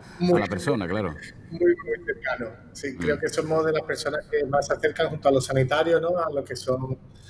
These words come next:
Speaker 1: las personas sin saber exactamente qué es lo que nos podemos encontrar, ¿no?
Speaker 2: Oye, por conocer un poquito más, ya que estamos hablando de empresas gaditanas, ¿cuántos sois?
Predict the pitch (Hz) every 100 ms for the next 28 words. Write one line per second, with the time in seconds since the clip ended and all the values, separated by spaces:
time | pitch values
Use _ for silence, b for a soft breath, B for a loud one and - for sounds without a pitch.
0 | B - 135 131 - 139 139 147 135 123
1 | 131 131 B B B 127 131 127 127 127
2 | 135 135 131 131 127 - 127 123 123 123
3 | 123 110 113 175 - - - B B -
4 | 135 120 120 120 113 139 117 110 95 85
5 | 80 101 101 104 98 101 104 101 95 98
6 | 101 95 92 95 104 107 117 120 - -
7 | 110 110 107 - 123 135 147 139 -